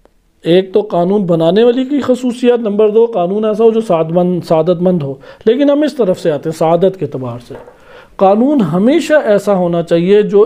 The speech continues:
इंसान की ज़िंदगी के लिए सआदत का बायस बने, यानी उसकी नशोनुमा, उसकी खुशी, उसकी तंदुरुस्ती, उसकी सेहत, उसकी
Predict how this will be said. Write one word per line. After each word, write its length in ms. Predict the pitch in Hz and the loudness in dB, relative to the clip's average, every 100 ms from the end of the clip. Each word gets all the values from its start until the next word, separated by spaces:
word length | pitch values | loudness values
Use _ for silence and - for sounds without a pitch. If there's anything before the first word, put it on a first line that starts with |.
| 214 | 0
इंसान 480 | 165 160 160 160 170 | -6 -6 -4 -2 -2
की 140 | 165 | -2
ज़िंदगी 500 | 175 151 156 160 190 202 | -2 -2 -2 -2 -2 0
के 160 | 185 | 0
लिए 520 | 156 156 175 196 233 - - - - | 0 2 4 4 2 -4 -18 -20 -12
सआदत 540 | - 156 165 175 220 | -2 0 2 0 0
का 120 | 226 | 0
बायस 260 | 208 202 208 | 2 2 0
बने, 260 | 202 214 233 | 0 -2 0
यानी 280 | 262 190 220 | 0 0 0
उसकी 340 | 202 - - | -4 -6 -4
नशोनुमा, 760 | 170 160 147 147 151 156 156 151 | -4 -2 -2 -2 0 2 2 0
उसकी 420 | 151 156 - 156 | -2 -6 -4 -4
खुशी, 520 | 147 156 151 160 156 | -2 -2 0 2 2
उसकी 340 | 160 160 - 156 | 0 -4 -2 -2
तंदुरुस्ती, 680 | 156 156 151 160 - 170 165 | 0 0 0 -4 0 2 4
उसकी 340 | 165 156 160 | 2 0 -4
सेहत, 560 | 156 180 180 185 170 165 | 0 2 4 4 0 -4
उसकी 300 | 156 175 | -6 -2